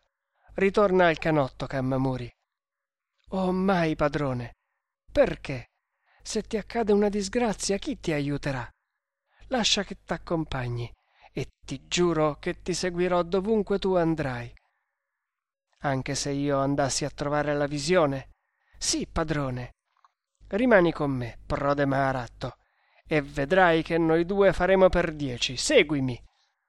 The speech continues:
Tremal Naik si diresse verso la riva, afferrò il gonga a tribordo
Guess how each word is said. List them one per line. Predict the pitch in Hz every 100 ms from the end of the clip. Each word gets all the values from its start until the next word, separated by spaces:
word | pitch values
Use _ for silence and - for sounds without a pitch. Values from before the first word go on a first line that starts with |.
| _ _ _ _ _ _ _ _ _ _ _ _
Tremal | 123 127 127 131 123
Naik | 117 123 135 - - - _
si | - - 135
diresse | 139 131 123 - 131
verso | 135 127 - 135
la | 131
riva, | 123 117 113 - _ _ _ _ _ _ - -
afferrò | 131 - 147 131 139
il | 135
gonga | 143 156 143 131 123
a |
tribordo | - 135 135 160 165 135 147 120